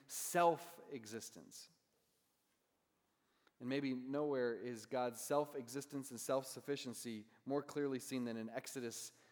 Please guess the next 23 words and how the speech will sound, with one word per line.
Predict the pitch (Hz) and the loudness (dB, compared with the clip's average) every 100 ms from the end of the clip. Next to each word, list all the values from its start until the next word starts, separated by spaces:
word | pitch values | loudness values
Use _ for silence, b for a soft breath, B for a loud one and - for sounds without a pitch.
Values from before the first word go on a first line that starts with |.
| b b | b b
chapter | - 127 117 | -2 -2 -2
three. | 113 117 113 | -10 -8 -6
Would | 104 107 | -6 -8
you | 131 | -6
turn | 147 139 | -4 -2
there | 135 | 0
with | 131 135 | -2 -2
me | 139 131 | -2 -4
if | - | -6
you | 117 | -12
see | 107 - - 127 | -14 -12 -6 -4
there's | 107 104 | -4 -4
a | |
Bible | 101 113 117 | 0 0 0
in | 113 | -2
the | 107 | -4
chair | 90 135 127 | -6 -2 -2
in | |
front | 120 131 | -2 -2
of | 123 | -2
you, | 120 123 | -2 -2
or | |
if | 110 | -2